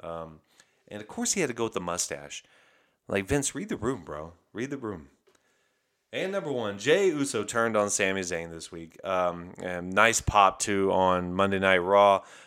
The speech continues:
Obviously, that story is just so beautiful, which is why you can listen to Chapter One of the Epic of the Tribal Chief here on the WrestleBuzz Podcast Network, where I'm breaking down, um, the two and a half year reign of Roman Reigns,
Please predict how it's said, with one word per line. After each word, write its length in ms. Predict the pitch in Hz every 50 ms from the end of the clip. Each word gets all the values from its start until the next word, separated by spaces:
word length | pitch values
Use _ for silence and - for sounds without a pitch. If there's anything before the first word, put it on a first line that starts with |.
| - _ -
Obviously, 440 | 98 101 107 101 - - - 104 95
that 100 | 90 87
story 480 | - - - 127 127 135 127 117 101
is 140 | 95 - -
just 200 | 101 87 - -
so 300 | - 135 127 127 123 120
beautiful, 640 | 110 107 110 117 135 156 156 151 - - 95 87 87
which 200 | 95 104 - 120
is 80 | 113
why 240 | 104 110 110 113 113
you 140 | 117 113 113
can 160 | 107 117 113
listen 280 | 127 147 - - 107 95
to 80 | 98
Chapter 380 | - - - 127 120 120 - 113
One 360 | 110 107 120 123 117 101 90 - - - - - -
of 120 | - 107 107
the 160 | 110 107 110
Epic 260 | 123 135 139 131 107
of 100 | 107 92
the 80 | 104 92
Tribal 340 | - 113 107 107 101 98
Chief 280 | 95 - - 107 98 101
here 320 | 120 139 135 104 87 - - - - - - -
on 120 | - 104 107
the 60 | 104
WrestleBuzz 520 | 104 110 117 - 113 104 104 101 98 -
Podcast 480 | - 104 98 101 101 107 98 92 - -
Network, 340 | 104 101 95 92 92 90 92
where 320 | 95 95 98 101 117 113
I'm 140 | 113 123 123
breaking 380 | 110 117 123 127 120 127 113 101
down, 380 | 107 110 117 110 95 92 87 - - - - _ _ _ -
um, 440 | 92 92 90 87 87 85 85 85 90 95 - - -
the 580 | 98 101 101 98 98 95 92 92 92 90 87 _
two 240 | - - 131 135 147
and 80 | 151 143
a 60 | 117
half 280 | 107 113 110 110 - 120
year 120 | 110 104
reign 520 | 98 95 104 104 107 104 95 90 87 90
of 320 | - - 92 92 90 85 95
Roman 280 | 101 101 104 101 95
Reigns, 460 | 95 95 98 98 95 92 90 85 -